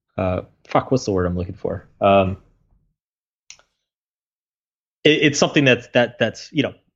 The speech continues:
extraordinary means something that is not ordinary. It's, like, beyond ordinariness. So it, it, if you're getting the same result everybody else got, then it's not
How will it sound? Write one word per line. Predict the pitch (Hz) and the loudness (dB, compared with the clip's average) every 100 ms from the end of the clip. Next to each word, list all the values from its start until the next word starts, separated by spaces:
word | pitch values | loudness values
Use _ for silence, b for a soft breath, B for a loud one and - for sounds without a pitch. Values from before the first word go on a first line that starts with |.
| - | -8
extraordinary | 139 - - 156 139 120 110 | -6 -4 2 2 4 2 2
means | 107 113 98 | 0 -4 -4
something | - - | -8 -8
that | 95 | -10
is | 92 101 | -10 -6
not | 98 98 98 | -4 -4 -2
ordinary. | 107 90 87 98 101 | -4 -4 -8 -10 -12
It's, | - | -8
like, | 95 - | -10 -6
beyond | 101 92 90 90 | -2 -2 -2 -6
ordinariness. | - 92 92 92 95 - | -8 -6 -6 -6 -8 -12
So | - - 90 90 | -8 -4 -4 -2
it, | 101 98 | -2 -2
it, | - 107 95 | 2 2 2
if | 117 101 110 - | -4 0 0 2
you're | 98 95 | 4 4
getting | 101 127 | 4 4
the | 107 | 2
same | - 110 | 0 0
result | 98 101 98 | 2 2 2
everybody | 95 92 95 | 2 -2 -2
else | 90 87 | -4 -4
got, | 92 87 | -4 -4
then | 90 90 | -6 -8
it's | 87 - | -8 -4
not | 92 92 | -4 -4